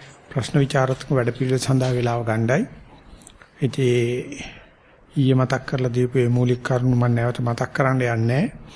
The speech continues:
අපි ඊයේ වගේම අද ලිඛිත ප්‍රශ්න වලින් සභා වාරය ආරම්භ කරනවා. ආ, ඉඩ ලැබුණොත් අපි බලමු වෙනත් ප්‍රශ්න තියෙනවට උත්තර දෙන්න. අපි ආරාධනා කරමු අපේ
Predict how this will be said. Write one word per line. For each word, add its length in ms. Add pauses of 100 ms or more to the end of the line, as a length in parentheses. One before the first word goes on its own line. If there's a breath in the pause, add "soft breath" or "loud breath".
(340 loud breath)
අපි 300 (320)
ඊයේ 240
වගේම 480
අද 180
ලිඛිත 360
ප්‍රශ්න 280
වලින් 140
සභා 340
වාරය 260
ආරම්භ 380
කරනවා. 340 (760 loud breath)
ආ, 240
ඉඩ 200
ලැබුණොත් 480
අපි 160
බලමු 300
වෙනත් 280
ප්‍රශ්න 320
තියෙනවට 360
උත්තර 300
දෙන්න. 220
අපි 200
ආරාධනා 460
කරමු 380 (680 loud breath)
අපේ 360